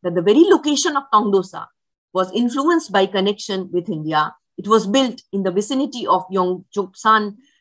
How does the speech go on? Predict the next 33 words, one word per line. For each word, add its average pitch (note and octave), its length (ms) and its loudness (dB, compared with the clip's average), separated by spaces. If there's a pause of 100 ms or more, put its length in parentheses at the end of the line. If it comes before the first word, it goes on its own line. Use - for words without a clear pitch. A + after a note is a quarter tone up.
um, F3+ 540 -2
mountain F3+ 460 -2
ranges F#3 420 -4
because F#3+ 460 2
the F3 120 -4
shape C#4+ 420 -4
of E3 240 0
this D4 300 2
mountain F3+ 440 0
range D3 380 -12 (400)
resembles A#3+ 640 2
that F#3+ 300 2
of G#3 140 2 (420)
Gridkuta. A#3+ 720 -2 (320)
Gridkuta C#4+ 600 0
is A#3 320 -6
a F#3 140 0
mountain G3 400 0
range G#3+ 260 -2
which A3+ 140 -10
is C4 80 -6
also B3+ 260 2
known A#3 260 -4
as A3+ 180 2
Vulture G#3 420 0
Peak G#3 260 -14
in E3 100 -8
India, D3 380 -4 (480)
uh, G3+ 60 0
which B3 180 0
is C#4+ 100 0
near A#3+ 240 0
Rajgira, F#3+ 640 0